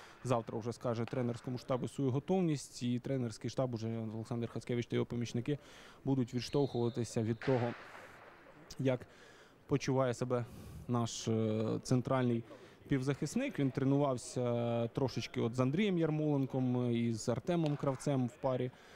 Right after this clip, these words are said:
в тр-, в трійці навіть. Ну, з того, що іншого ми побачили, прекрасний настрій Домагоя Віди, один з таких, е, найвеселіших футболістів «Динамо» останнім часом. По-моєму, він собі знайшов такого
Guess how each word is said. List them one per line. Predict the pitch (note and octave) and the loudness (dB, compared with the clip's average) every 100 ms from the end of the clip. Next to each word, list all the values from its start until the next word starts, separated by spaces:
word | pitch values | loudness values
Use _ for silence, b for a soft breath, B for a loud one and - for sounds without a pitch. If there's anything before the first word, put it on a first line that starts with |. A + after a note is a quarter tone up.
| B B B - | B B B -20
в | - F3 | 0 2
тр-, | E3 D3+ | 4 4
в | C3 | 4
трійці | F#3 F#3 D#3+ - | 2 2 0 0
навіть. | C#3+ C#3 C3 C3 - | 2 2 2 0 2
Ну, | G#3+ C4 A#3 A3 F#3 | 0 2 0 -2 -4
з | - | -2
того, | A3 G3+ | 0 0
що | - G#3+ | 0 2
іншого | A3+ F3+ D#3 | 2 2 2
ми | C#3+ | 2
побачили, | D3 D3 C#3 C3+ | 2 2 2 0
прекрасний | E3 D#3+ E3+ - C#3+ | 0 0 0 2 2
настрій | D3+ D3 - C3+ | 2 -2 -4 -4
Домагоя | C3+ C#3 C3+ C#3 B2+ | -4 -2 0 2 2
Віди, | B2 C3+ C3 A#2+ A#2+ | 0 0 0 -2 -2
один | B2 A#2+ B2 | -2 -2 -4
з | |
таких, | - C3 - B2+ - - | -4 -8 -6 -6 -8 -2
е, | |
найвеселіших | B2 B2 B2+ C#3 C#3 D#3+ D3 - A2 | 2 4 4 4 4 2 0 0 -6
футболістів | B2 B2 B2 - A#2 | -4 -2 -2 0 -2
«Динамо» | B2 C3+ D3 | 0 0 0
останнім | C3 - B2+ B2 | -2 -2 -2 -2
часом. | B2+ B2+ - A#2+ | 0 0 2 0
По-моєму, | C3+ C#3+ C3+ A#2 | 2 2 2 2
він | A#2 | 0
собі | - A#2+ A#2 | -2 -2 0
знайшов | A#2+ A#2 B2 A2+ | 0 0 0 0
такого | - A#2+ | -2 -4